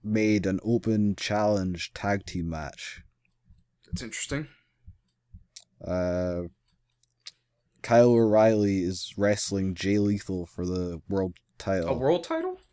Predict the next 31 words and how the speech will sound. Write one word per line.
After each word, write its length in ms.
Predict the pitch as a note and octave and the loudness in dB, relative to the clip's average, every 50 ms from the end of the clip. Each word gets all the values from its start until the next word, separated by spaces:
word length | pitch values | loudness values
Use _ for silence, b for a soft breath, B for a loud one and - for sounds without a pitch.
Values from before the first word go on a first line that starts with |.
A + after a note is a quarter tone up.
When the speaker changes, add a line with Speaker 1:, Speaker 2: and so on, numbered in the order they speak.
| _ _ _ _ _ _ _ _ _ _ _ _ _ _ _ _ _ _ _ _ _ _ _ _ _ _ _ _ _ | _ _ _ _ _ _ _ _ _ _ _ _ _ _ _ _ _ _ _ _ _ _ _ _ _ _ _ _ _
Speaker 2:
Oh, 60 | - F#2+ | -2 0
Speaker 1:
Yep, 80 | F#2+ G2+ A2+ | 2 2 2
Speaker 2:
interesting. 260 | - - - - G2 | 2 0 -2 0 0
Speaker 1:
and 200 | G2+ G2+ G2 F2+ | 0 0 0 2
Bobby 280 | G#2+ A2 A2 G#2+ A2+ G#2+ | 4 4 6 4 4 2
Fish 600 | - - - B2+ C3 C3 C3 - - - - - _ _ | 0 2 4 4 4 4 2 0 -2 -4 -6 -10 _ _
is 320 | - G#2 G#2+ G#2 F#2+ F#2 - - | -4 -2 -2 -2 -4 -6 -4 0
wrestling 540 | G2+ G#2+ G#2+ G#2 - - G2+ G2+ G2+ G2 F#2+ | 4 4 4 4 2 0 0 0 0 0 0
Jay 220 | E2+ G2 G2 G2+ | 0 0 2 2
Lethal 420 | G2 G2+ G2+ G2 - - G2 F#2+ | 2 2 0 0 -2 -4 -6 -6
for 200 | F2+ - - F#2 | -6 -6 -8 -6
the 120 | F2+ F2+ F2 | -6 -6 -6
T 260 | - - - C3 B2 | -6 -4 -2 0 0
V 160 | B2+ C#3 B2+ A2+ | 0 -2 -4 -4
Speaker 2:
Right. 180 | A#2 A2 G#2 | -4 -4 -6
Speaker 1:
title. 200 | - C#2+ D2+ - _ _ | -6 -8 -12 -16 _ _
Speaker 2:
I, 100 | - B2 C#3+ D#3+ | -4 -4 -4 0
I 120 | - D3 D3+ | 2 2 2
remember 260 | E3 E3+ D#3 D3 C#3+ | 4 2 0 0 2
that 240 | B2+ C3 D3 B2 B2+ | 2 2 2 2 0
was 240 | A#2 G#2+ - - | -4 -6 -6 -8
happening, 500 | - G#2+ G2 - G2+ G2 G2+ G2+ G2 A#2+ - _ _ _ _ _ | -8 -8 -8 -8 -10 -10 -10 -12 -14 -16 -18 _ _ _ _ _
but 220 | - - D2 - - | -14 -14 -14 -12 -12
okay, 240 | - - - D3 C3 | -10 -6 -4 -4 -2
that's 160 | C3+ C#3+ D#3 - | -2 -4 -6 -6
cool. 280 | - D3 D#3+ E3 - _ _ _ _ _ _ _ - - - _ _ _ _ _ _ _ | -6 -6 -6 -6 -10 _ _ _ _ _ _ _ -20 -20 -20 _ _ _ _ _ _ _
Speaker 1:
A 140 | - G#2+ A2 | 2 2 2
C 320 | A2 - - A2+ G#2+ A2+ A#2+ | 2 0 0 2 4 6 6
H 280 | A#2+ A2 - - - | 4 4 2 -4 -6
is 160 | A2 G#2 F#2+ G2+ | -6 -4 0 4
wrestling 920 | G#2+ G#2+ G#2+ - - - G2+ G2+ G2+ G2+ G2+ G2+ G2+ G2 G2 G2 F#2+ - | 4 4 4 2 0 -2 0 2 2 2 2 2 2 0 0 -2 -2 -6